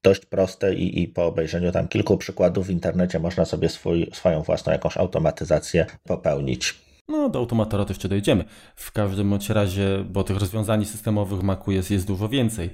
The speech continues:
Speaker 1: Ale wiesz co, chodziło mi o Automatora na to, takie, które możesz jakby, żeby sprzedawać Maca, tak? No, to jest rozwiązanie,
Speaker 2: Mhm.
Speaker 1: które uruchamiasz, pokazujesz jakiemuś użytkownikowi, tak zwanemu zielonemu, który właśnie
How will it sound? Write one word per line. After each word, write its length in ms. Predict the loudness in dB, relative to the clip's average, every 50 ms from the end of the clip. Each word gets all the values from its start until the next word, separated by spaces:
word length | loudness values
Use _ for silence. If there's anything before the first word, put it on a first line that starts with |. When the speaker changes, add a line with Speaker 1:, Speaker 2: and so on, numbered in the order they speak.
| -12 _ _
Speaker 1:
Ale 120 | -2 0
wiesz 120 | 0 0 0
co, 100 | -2 -2
chodziło 260 | -2 0 0 -2 -2
mi 100 | 0 0
o 20 |
Automatora 580 | 0 2 2 0 -2 -2 -2 -2 0 0 0 0
na 120 | -2 -4
to, 140 | -2 -4 -4
takie, 280 | 2 2 2 2 2 -2
które 200 | 0 0 0 2
możesz 260 | 2 2 -2 -2 -2
jakby, 380 | -4 -6 -4 0 2 2 2 2 0 -2
żeby 160 | -2 -2 -2
sprzedawać 400 | -4 -2 2 4 4 2 2 0
Maca, 280 | -2 -4 -2 -4 -6
tak? 260 | 0 0 0 0 2 0
No, 120 | -2 -4 -4 -4
to 80 | -4 -2
jest 120 | -2 0
rozwiązanie, 460 | -2 -2 -2 -2 -4 -2 0 0 2 0
Speaker 2:
Mhm. 180 | 0 0 0
Speaker 1:
które 120 | 0 0 0
uruchamiasz, 480 | 0 -2 -2 0 0 0 2 0 -2 -2
pokazujesz 720 | -2 -4 0 0 0 0 2 2 2 2 2 2 0 -2
jakiemuś 500 | -2 -2 0 0 0 0 0 0 -2 -2
użytkownikowi, 880 | 0 0 0 0 2 0 0 0 0 -2 0 0 2 2 0 0 -2 -6 _
tak 100 | -6 -2
zwanemu 340 | 0 2 2 2 2 0 0
zielonemu, 680 | 0 0 0 2 2 2 0 0 0 0 -2 -2 -4 -8 -16 _ -20 -20 -20 -20 _ _
który 200 | -6 -2 -2 0 4
właśnie 520 | 4 2 2 2 0 0 2 2 0 -2